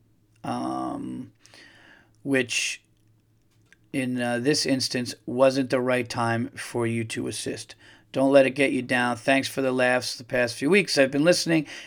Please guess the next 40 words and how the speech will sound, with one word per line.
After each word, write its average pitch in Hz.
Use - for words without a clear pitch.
and 131
hopefully 156
I'll 139
get 135
to 131
see 131
you 139
and 131
Bert 127
a 127
live 127
show 123
sometime 123
when 127
you 131
are 123
out 127
in 139
the -
Seattle 65
area. 64
Cr-, -
Chris, -
Long 139
Island, 131
born 123
and 135
raised. 135
Thank 170
you, 160
Chris. -
That's 151
pretty 196
much 170
what 151
I've 143
been 135
getting 131
from 113
people. 110